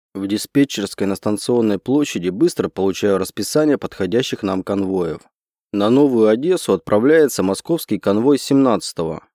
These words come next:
в ближайший понедельник, то бишь. Затем в четверг, двадцатого,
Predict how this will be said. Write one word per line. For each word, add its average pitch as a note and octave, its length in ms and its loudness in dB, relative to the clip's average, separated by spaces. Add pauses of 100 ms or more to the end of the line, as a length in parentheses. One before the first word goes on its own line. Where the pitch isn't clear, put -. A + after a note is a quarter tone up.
(120)
в F#2 60 -12
ближайший B2 500 2
понедельник, C3 580 2
то E2+ 140 -6
бишь. - 300 -12 (680)
Затем G#2+ 540 0
в - 40 -16
четверг, D#3+ 520 0
двадцатого, F#2 840 -2